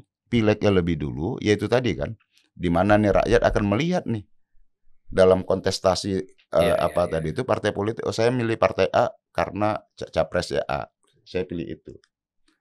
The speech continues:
Speaker 1: Nah, itulah yang secara proporsional siapa yang paling banyak dia, eh, pemenang di antara partai-partai mereka, berarti itulah yang partai, itulah yang mengajukan calon presidennya tadi.
Speaker 2: Hmm.
Speaker 1: Yang ini, eh,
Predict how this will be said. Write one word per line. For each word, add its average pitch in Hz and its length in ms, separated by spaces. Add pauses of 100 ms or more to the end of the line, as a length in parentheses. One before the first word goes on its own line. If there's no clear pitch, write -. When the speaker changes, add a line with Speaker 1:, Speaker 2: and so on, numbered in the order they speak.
(160)
Speaker 1:
Nah, 107 120
itulah 190 360
yang 127 160
secara 110 280
proporsional 107 640
siapa 87 360
yang 82 280
paling 80 380
banyak 147 420
dia, 85 440 (580)
eh, 87 140
pemenang 92 520
di 87 100
antara 87 460
partai-partai 87 640
mereka, 85 540 (220)
berarti - 480
itulah 107 340
yang 87 240 (340)
partai, 85 380 (300)
itulah 123 360
yang 95 160
mengajukan 85 540
calon 80 320
presidennya 80 520
tadi. 73 360 (240)
Speaker 2:
Hmm. 104 320 (920)
Speaker 1:
Yang 82 260 (100)
ini, 123 280 (460)
eh, 80 500